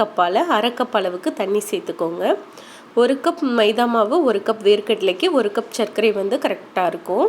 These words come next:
இப்போ சர்க்கரை நல்லா கரைஞ்சு நம்மளுக்கு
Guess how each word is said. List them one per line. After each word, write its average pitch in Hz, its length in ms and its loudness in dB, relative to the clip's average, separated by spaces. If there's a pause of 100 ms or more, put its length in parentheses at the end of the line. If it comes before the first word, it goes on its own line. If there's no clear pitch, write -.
(960)
இப்போ - 220 -4
சர்க்கரை 247 340 2 (100)
நல்லா 214 240 4 (120)
கரைஞ்சு 190 480 0 (120)
நம்மளுக்கு 196 380 -2